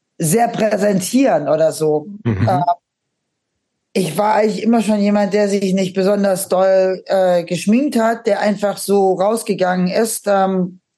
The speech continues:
Speaker 1: wie ich halt war. Also, ähm, ich hab schon, schon immer eine Brille gehabt, ähm, hab irgendwann mal gelernt, mit Kontaktlinsen fliegt die Brille nicht von der Bühne beim Headbang.
Speaker 2: Das stimmt, ja.
Speaker 1: Ja? Ähm,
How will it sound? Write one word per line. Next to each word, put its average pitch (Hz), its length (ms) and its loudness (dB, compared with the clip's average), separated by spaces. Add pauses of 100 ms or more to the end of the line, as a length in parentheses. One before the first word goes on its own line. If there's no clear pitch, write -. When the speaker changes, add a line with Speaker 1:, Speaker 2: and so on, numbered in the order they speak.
(320)
Speaker 1:
wie 208 120 2
ich 196 220 -2
halt 190 220 0
war. 190 360 0
Also, 175 440 0 (500)
ähm, 180 580 -2
ich 185 160 -4
hab 196 100 -2
schon, 180 400 -2
schon 190 240 -2
immer 196 420 2
eine 190 220 0
Brille 208 320 0
gehabt, 226 480 -2 (100)
ähm, 190 340 2
hab 185 160 -2
irgendwann 196 320 0
mal 185 100 0
gelernt, 185 380 0
mit 185 180 -4
Kontaktlinsen 190 720 -2
fliegt 190 220 -4
die 196 60 -2
Brille 226 300 0
nicht 247 180 -4
von 214 160 0
der 214 100 0
Bühne 226 280 0
beim 214 200 0
Headbang. 226 560 -2
Speaker 2:
Das 107 220 -2
stimmt, 120 420 -2
ja. 113 300 -2 (200)
Speaker 1:
Ja? 226 100 0 (440)
Ähm, 202 400 2